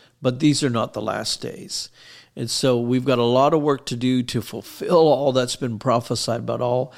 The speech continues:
by all the holy prophets, right? And so God, uh, is,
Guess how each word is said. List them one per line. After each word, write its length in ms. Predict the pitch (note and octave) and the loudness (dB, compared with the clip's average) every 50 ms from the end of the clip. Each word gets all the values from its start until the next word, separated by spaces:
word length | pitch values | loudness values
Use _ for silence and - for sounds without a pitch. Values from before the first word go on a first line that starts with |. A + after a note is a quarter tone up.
| - - - _ _ | -20 -20 -20 _ _
by 160 | - A#2+ B2 | 0 2 4
all 360 | A#2+ A#2+ B2 C3 C3+ C3+ C#3 | 4 4 4 4 4 2 0
the 120 | C#3 B2+ G#2+ | 0 -2 0
holy 280 | A2+ B2+ C3 B2+ B2+ | 0 0 2 2 0
prophets, 720 | A#2+ - - B2+ A2 G#2+ A2+ - - - - - - - - | 0 0 2 2 2 2 -2 -6 -12 -12 -10 -10 -10 -8 -6
right? 280 | A#2 B2 B2 C3+ - - _ _ _ _ _ - - - - - - - - - - - _ - | -6 -6 -6 -6 -8 -12 _ _ _ _ _ -20 -20 -20 -20 -20 -20 -20 -20 -20 -20 -18 _ -8
And 160 | C#3 C3 B2 | -6 -4 -2
so 500 | - - E3 C#3+ C#3 C3 C3+ - - _ _ _ _ _ _ _ _ - _ _ - _ _ - D#3+ | 0 2 4 4 4 2 -2 -6 -12 _ _ _ _ _ _ _ _ -20 _ _ -20 _ _ -18 -8
God, 500 | B2+ C#3 C#3+ D3+ F3 G3+ G#3+ G#3+ G#3 G3 - - _ _ _ _ _ _ _ _ _ _ - | -4 0 2 2 2 0 0 -2 -2 -4 -6 -8 _ _ _ _ _ _ _ _ _ _ -8
uh, 220 | - C3 C3 - - | -6 -6 -6 -6 -8
is, 380 | - - C#3 C3 C3 B2+ - | -6 -4 -4 -4 -4 -4 -8